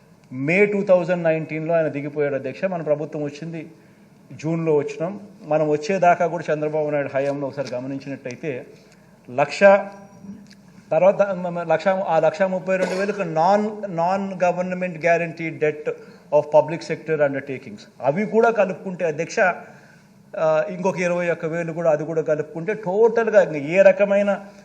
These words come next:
నువ్వు ఏ భూతద్దం వేసినా, ఏం మ్యాగ్నిఫైయింగ్ లెన్స్ పెట్టి ఏం ఎతికినా, ఏమున్నా కానీ గ-, స్టేట్ గవర్నమెంట్ డెట్ కానీ, స్టేట్ గవర్నమెంట్ గ్యారంటీ డెట్ కానీ, స్టేట్ గవర్నమెంట్ గ్యారంటీ లేకుండా తెచ్చిన డెట్ కానీ, ఆ,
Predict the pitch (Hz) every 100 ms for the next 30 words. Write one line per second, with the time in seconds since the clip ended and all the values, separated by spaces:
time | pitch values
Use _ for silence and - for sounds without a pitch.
0 | - - 165 156 160 185 190 196 190 185
1 | 185 175 - 180 175 170 170 185 185 175
2 | 180 180 170 185 180 165 170 - 170 165
3 | 165 160 175 180 175 156 165 170 156 160
4 | 175 175 170 156 160 175 233 - - -
5 | - - - 143 139 165 170 151 170 165
6 | 165 160 143 156 160 170 170 180 185 160
7 | 160 156 156 156 151 139 107 135 165 170
8 | 170 160 160 160 160 165 175 139 160 160
9 | 156 165 165 165 135 143 156 156 147 117
10 | 170 202 208 202 202 196 180 185 165 165
11 | 165 160 165 202 185 - - - - 156
12 | 143 143